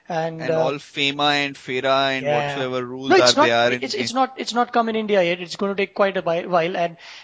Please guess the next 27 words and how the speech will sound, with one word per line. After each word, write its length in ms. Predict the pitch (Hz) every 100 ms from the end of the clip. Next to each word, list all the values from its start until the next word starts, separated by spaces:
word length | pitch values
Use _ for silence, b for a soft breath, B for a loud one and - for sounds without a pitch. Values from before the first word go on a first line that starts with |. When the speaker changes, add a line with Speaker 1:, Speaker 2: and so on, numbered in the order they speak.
| B
Speaker 1:
they'll 140 | 185 185
have 60 |
to 80 | 185
tweak 300 | 202 208 220
their 80 | 220
business 400 | 180 180 202 170
model 260 | 185 185 214
because, 420 | 196 202 165 165 B B B
you 80 | 214
know, 40 | 220
in 120 | 214
Europe 320 | 185 233 240
it's 120 | 233 -
easy. 380 | 220 190 165 - _ -
Y-, 200 | 220 359
it's 120 | 339 -
easy 280 | 220 220
to 100 | 269
find 340 | 226 226 214 220
enough 260 | - 208 202
number 300 | 202 196 196
of 140 | 196
Europeans 640 | 175 180 185 202 175 208 - _ _
wiring 420 | 180 180 196 208
money 240 | 190 190 196
back 300 | 170 185 -
to 120 | 214